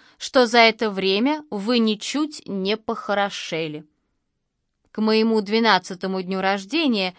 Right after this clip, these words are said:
леди Бертрам неожиданно прислала в подарок столик с наклоняемым зеркалом Псише. Мама. Суета-сует.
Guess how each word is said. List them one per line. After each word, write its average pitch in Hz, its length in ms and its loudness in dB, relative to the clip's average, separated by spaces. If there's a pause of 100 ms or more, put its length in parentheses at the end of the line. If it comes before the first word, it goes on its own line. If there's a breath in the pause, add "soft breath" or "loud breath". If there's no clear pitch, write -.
(320 soft breath)
леди 233 400 0
Бертрам 226 680 2 (320)
неожиданно 254 680 4
прислала 269 600 4
в - 100 -12
подарок 269 640 4 (140)
столик 294 800 -2 (220)
с - 100 -8
наклоняемым 240 1000 4
зеркалом 214 880 0
Псише. - 680 -4 (1160)
Мама. 170 540 2 (500)
Суета-сует. 240 1500 -2